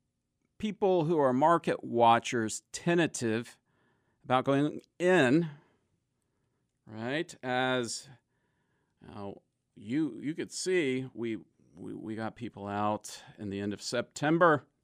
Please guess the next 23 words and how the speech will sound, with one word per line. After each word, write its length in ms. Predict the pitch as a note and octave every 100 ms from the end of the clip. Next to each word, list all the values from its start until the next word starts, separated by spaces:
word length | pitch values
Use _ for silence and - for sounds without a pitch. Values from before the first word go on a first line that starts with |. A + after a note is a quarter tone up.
| _
or 140 | G#2 F#2
I 120 | G2+
guess 180 | - -
it 80 |
was 120 | F2+ - -
early 240 | B2+ C#3 C3
September, 500 | A#2 A2 A#2+ A#2 A2+ _ _ _ _ _ _ _ _ _
and 280 | - G#2+ G#2
avoided 320 | G2+ B2 A#2
a 40 | G#2+
lot 220 | A2 A#2
of 80 | A2
the 80 | G2+
losses. 480 | G#2 A2+ - A#2
Now 200 | A2+ A#2
it's 100 | A#2
going 360 | - A#2+ A#2 A2
back 280 | A2 A2 A2
up. 140 | F3
So 200 | - C3+
the 80 | A#2+
question 680 | - A#3 D#4 - - F3+ C3+
is, 540 | B2 C3 F#3 G#3+ -